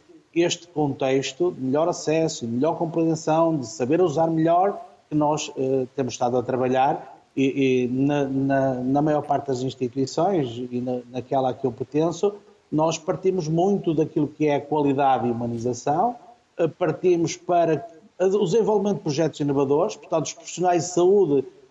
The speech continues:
a elaborar projetos inovadores, eh, e a partir desta,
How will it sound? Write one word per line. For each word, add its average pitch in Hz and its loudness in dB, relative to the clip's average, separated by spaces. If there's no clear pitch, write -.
a 151 -4
elaborar 165 2
projetos 202 0
inovadores, 135 -2
eh, 156 4
e 196 2
a 240 4
partir 226 -2
desta, 214 0